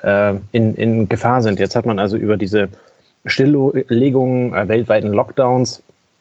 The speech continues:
äh, während der Corona-Zeit, äh, gesehen, welche Auswirkungen sowas haben kann, ne?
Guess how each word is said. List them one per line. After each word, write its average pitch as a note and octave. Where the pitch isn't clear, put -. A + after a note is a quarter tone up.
äh, -
während A2
der G#2+
Corona-Zeit, A2
äh, G#2
gesehen, A2+
welche A2+
Auswirkungen A#2+
sowas F#2+
haben G#2
kann, D#3+
ne? A2+